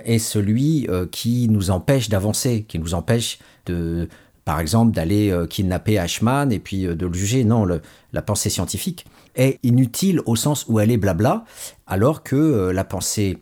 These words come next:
sociale est une pensée pratique. Donc on va là aujourd'hui expulser deux cent trente et une personnes considérées comme dangereuses. D'autres vont être, euh, en, envoyées en prison, il va y avoir des procès, il va y avoir des condamnations, et cetera. Donc il est, euh,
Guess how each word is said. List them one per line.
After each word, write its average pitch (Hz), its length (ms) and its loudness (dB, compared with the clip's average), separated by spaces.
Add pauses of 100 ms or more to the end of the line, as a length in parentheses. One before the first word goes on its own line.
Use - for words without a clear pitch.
(220)
sociale 143 460 0
est 98 140 -4
une 95 80 -2
pensée 90 300 -6
pratique. - 580 -6
Donc 110 240 0
on 87 100 0
va 98 260 0
là 98 200 0
aujourd'hui 85 560 -2
expulser 104 640 -2
deux 92 100 -4
cent 92 160 -2
trente - 280 -6
et 95 40 0
une 90 100 0
personnes 90 720 -2 (120)
considérées 90 480 -2
comme 85 180 0
dangereuses. 82 640 0 (400)
D'autres 104 260 2
vont 87 140 0
être, 90 180 -2
euh, 82 420 -4 (300)
en, 82 60 -10
envoyées 90 500 -2
en 80 80 0
prison, 127 540 0
il 110 100 0
va 82 80 -2
y 85 40 -2
avoir 82 100 -2
des 78 80 -4
procès, 135 480 -2
il 131 40 -2
va 90 60 -2
y 85 40 2
avoir 85 40 -2
des 85 80 -2
condamnations, 85 540 -2
et 107 40 -2
cetera. 87 300 -4 (320)
Donc 110 220 0
il 98 120 0
est, 120 200 2
euh, 87 100 0